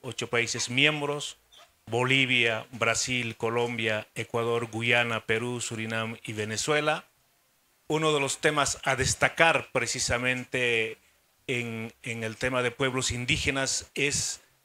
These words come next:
la agenda estratégica de la cooperación amazónica, la aica, que se ha incorporado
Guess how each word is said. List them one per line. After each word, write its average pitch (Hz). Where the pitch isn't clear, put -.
la 113
agenda 135
estratégica 120
de 113
la 110
cooperación 110
amazónica, 110
la 104
aica, 135
que 110
se -
ha 127
incorporado 113